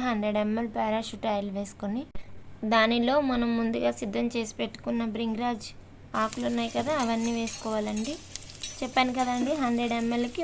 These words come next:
ఒక పిరికెడైతే సరిపోతాయి, ఎక్కువ వేయొద్దు. మీరు కూడా ముందు హండ్రెడ్ ఎంఎల్తో తయారు చేసుకొని తర్వాత మంచిగా రిజల్ట్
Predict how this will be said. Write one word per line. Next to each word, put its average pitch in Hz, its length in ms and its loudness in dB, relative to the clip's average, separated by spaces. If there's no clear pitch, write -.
ఒక 240 200 -4
పిరికెడైతే 220 680 -2
సరిపోతాయి, 220 640 -2
ఎక్కువ 233 300 -4
వేయొద్దు. 226 380 -2
మీరు 240 260 2
కూడా 262 180 2
ముందు 233 300 0
హండ్రెడ్ 233 340 -2
ఎంఎల్తో 240 420 -2
తయారు 226 320 0
చేసుకొని 262 440 -4
తర్వాత 226 360 -2
మంచిగా 247 380 0
రిజల్ట్ 247 300 -2